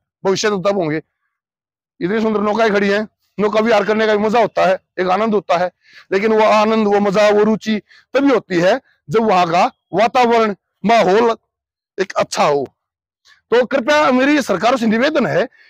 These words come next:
कि जो हमारा इतिहास है, उनको ऐसे मट मैला मत करो, उस इतिहास को समझो, उस इतिहास को बचाओ,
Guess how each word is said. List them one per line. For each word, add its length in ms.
कि 80
जो 120
हमारा 260
इतिहास 360
है, 160
उनको 400
ऐसे 220
मट 220
मैला 280
मत 180
करो, 280
उस 140
इतिहास 360
को 120
समझो, 600
उस 180
इतिहास 360
को 100
बचाओ, 640